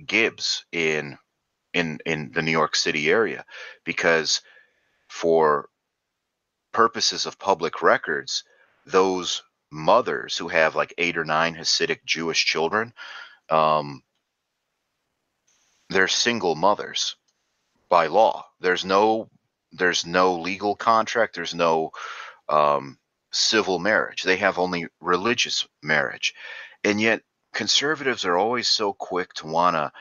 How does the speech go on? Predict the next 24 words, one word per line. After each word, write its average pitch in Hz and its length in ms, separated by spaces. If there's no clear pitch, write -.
get 104 180
the 82 100
state 90 540
involved 82 560
in 87 80
their 87 180
business, 76 540
get - 220
that 95 240
marriage 78 460
certificate. - 800
Okay, 131 520
well, 95 320
now 104 160
that 120 160
you've 85 180
done 117 240
that, 82 240
you've 92 320
made 82 300
your 87 200
family 78 520
ineligible 78 640
for - 300